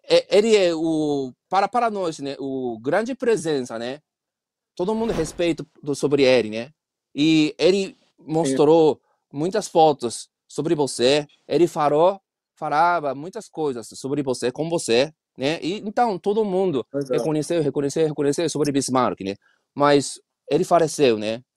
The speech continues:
Speaker 1: Mas o
Speaker 2: Ah, é?
Speaker 1: se-, sempre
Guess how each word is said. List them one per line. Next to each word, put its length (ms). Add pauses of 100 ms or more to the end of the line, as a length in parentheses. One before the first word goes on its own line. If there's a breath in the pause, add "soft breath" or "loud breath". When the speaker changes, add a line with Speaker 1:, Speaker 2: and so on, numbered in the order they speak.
(800)
Speaker 1:
Mas 420
o 580 (140)
Speaker 2:
Ah, 160
é? 120 (1000)
Speaker 1:
se-, 380
sempre 640